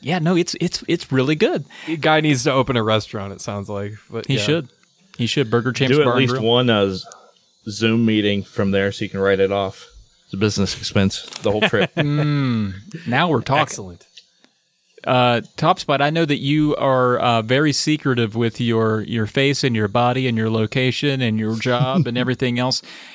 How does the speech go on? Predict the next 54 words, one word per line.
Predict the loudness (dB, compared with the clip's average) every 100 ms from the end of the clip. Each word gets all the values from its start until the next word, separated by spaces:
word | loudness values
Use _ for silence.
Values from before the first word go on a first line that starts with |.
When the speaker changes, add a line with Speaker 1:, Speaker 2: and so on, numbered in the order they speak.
| -20 -2
Speaker 1:
I-, | -2 2
is | 0 2
it | 0
a |
pipe | 0 0 0
Speaker 3:
Do | 0
Speaker 1:
dream | 2
Speaker 3:
you | 2
Speaker 1:
to | 2
Speaker 3:
want | 2
me | 2
to | 2
send | 2 2
you | 2 2
a | 2
dick | 0 0 0
pic? | -2 0
What | 0
are | 2
you | 2
getting | 2 2
at? | 0 0
Speaker 1:
Please. | 0 2 2 0 -4 -8 -10 -12
Please, | -4 -2 0
yes. | 0 0 0
Speaker 2:
Oh. | 0 2 0 0 -2 -2 -2
Speaker 1:
D | 0 0 0
Ms | 2
are | 2
Speaker 2:
Oh, | 2
Speaker 1:
open. | 0
Speaker 2:
my. | 0 2 2 2 2 2 0 -2 -6 -10 -6
Speaker 1:
D | 0 2
Ms | 2 2
are | 2
open. | 0 -4 -8 -16 -20 -6
Uh, | 0 2 2 2 0 0
and | -2
if, | -2 -2
I |
swear, | -2 0
if | 0 -2
it's | -2
just | -2
a | -2
picture | -2 0 0 0
of | 2 0 0
Dick | -2
Cheney, | 0 0 2
I'm | 0
gonna | 0
be | 0
so | 0
upset. | 0 -2